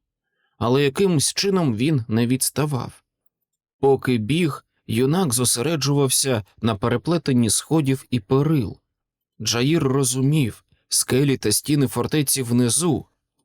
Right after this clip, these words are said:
Із поля зору потихеньку зникають і Греймарк, і Воронячий Ріг. Він також усвідомлював долину, оповиту туманом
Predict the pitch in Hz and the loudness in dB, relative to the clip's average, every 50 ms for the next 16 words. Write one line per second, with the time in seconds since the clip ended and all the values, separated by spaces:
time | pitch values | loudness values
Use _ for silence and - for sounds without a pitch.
0 | _ _ - - 120 117 110 - - - 165 175 165 147 139 123 110 - 139 165 | _ _ -4 -2 0 0 0 -2 -2 0 0 2 2 2 2 0 0 0 0 0
1 | 165 147 143 120 - - 107 104 - 104 92 - 131 139 143 135 123 - 123 113 | 0 2 0 0 0 -2 -4 -2 -2 -4 -2 0 0 2 2 0 0 0 0 0
2 | 107 107 95 90 - 127 135 135 123 113 104 - - 120 117 107 101 - - 101 | 0 0 -2 -2 0 0 2 2 2 0 -2 -2 -2 0 0 0 -2 -2 -2 -2
3 | 104 123 147 165 151 147 143 139 127 117 - - - _ _ _ _ - 123 123 | 0 0 2 2 2 2 2 2 0 -2 -4 -10 -16 _ _ _ _ -2 0 0
4 | 113 120 131 139 151 147 139 135 127 - - 143 147 165 156 139 85 53 - - | 2 2 0 2 2 2 2 2 0 0 -2 -2 0 0 0 0 -2 -4 -8 -14
5 | - - _ _ _ _ _ _ _ _ _ _ _ _ _ _ 123 110 101 101 | -18 -20 _ _ _ _ _ _ _ _ _ _ _ _ _ _ -8 -4 -2 -2
6 | 98 90 87 - 135 135 135 127 117 113 - - - 120 113 - - 113 113 107 | -2 -2 -2 -2 -2 -2 0 0 -2 -2 -2 -2 0 0 0 0 0 -2 0 2
7 | 127 135 139 139 131 131 123 127 120 110 - - - 98 98 104 117 131 143 147 | 2 2 2 2 2 2 0 0 -2 -2 -4 -8 -10 -6 -2 0 2 2 2 2
8 | 160 160 131 110 101 - - - - 98 95 - 113 113 120 131 123 - 113 101 | 2 2 2 0 -2 -4 -4 -4 -4 -4 -2 0 -2 0 0 0 0 0 -2 -2
9 | - 95 98 113 135 151 143 139 135 127 107 | -2 0 0 2 2 2 2 2 2 0 0